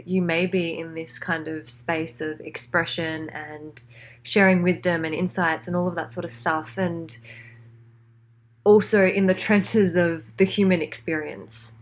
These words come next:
And I take my hats off to those that are in this space and that have that consistency whilst they're navigating their own stuff. But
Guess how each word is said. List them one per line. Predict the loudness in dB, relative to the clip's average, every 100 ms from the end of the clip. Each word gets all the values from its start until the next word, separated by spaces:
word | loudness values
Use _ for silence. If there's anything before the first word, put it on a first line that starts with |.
| -20 -4
And | 2 2 2 -2 -8 -10 -12 -2 4
I | 4 4 -10 _
take | -2 2
my | 4
hats | 4 4 2
off | -2 -2 -8
to | -4 -2 -2 -2
those | 0 0 0 -2
that | -2 -2 -4 -8 _ -4
are | 0
in | 0 0
this | -2 -4
space | -2 -2 -2 -4
and | -6 -6
that | -4
have | -4 -6 -2
that | -2 -2 -8 -20 -10
consistency | -8 -6 -6 -8 -8 -8 -6 -4
whilst | -6 -6 -8
they're | -8
navigating | -8 -8 -8 -10 -10 -10
their | -10 -10
own | -12
stuff. | -10 0 0 0 -2
But | -4 -4